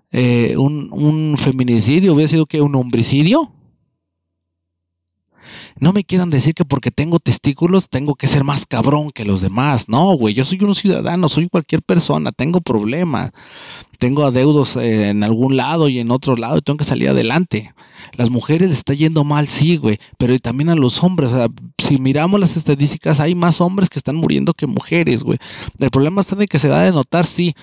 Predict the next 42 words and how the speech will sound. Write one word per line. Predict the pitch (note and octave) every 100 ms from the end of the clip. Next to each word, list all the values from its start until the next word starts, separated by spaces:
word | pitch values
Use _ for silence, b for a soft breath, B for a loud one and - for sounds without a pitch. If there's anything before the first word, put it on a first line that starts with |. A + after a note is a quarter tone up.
| B B
¿Por | C#3+ C3+
qué? | - F3+ G3+ b b b _
Porque | B2+ -
tal | - D3 D#3+
vez, | F3
este, | E3+ - E3 D3 B2+ G2 F#2 _ _ - - _ _ _ _ _ _
no | - B2+ A#2+ B2+
sé, | C3+ - D3+
quieran | D#3+ E3+ E3
ocultar | D#3+ C3 A#2 D3
o | F3
demostrarnos | C3+ B2+ A#2 C3+ E3+
otra | E3 E3
cosa, | - G3 - G3
güey. | D#3+ F3
O, | B2+
o | C3+ - C#3
sí, | - B3+ C#4+
tal | A3+ A3
vez, | A3+ A#3
este, | - G#3
es | G3+
más | G#3+ -
triste | G3+ -
en | A3+
las | F3+
mujeres | D3 - D3+ F3+
que | -
en | C#3+
los | A#2 G#3
hombres, | A3 E3
porque | C3 -
las | B2
mujeres | B2+ - F3
no | E3+
se | D#3
defienden. | C#3+ - F#3 F3
Nosotros | A#2+ D3+ F3+
como | - G3
sea | -
gritamos, | D3+ B2 - D3+ C3+ G#2+
güey. | A#2+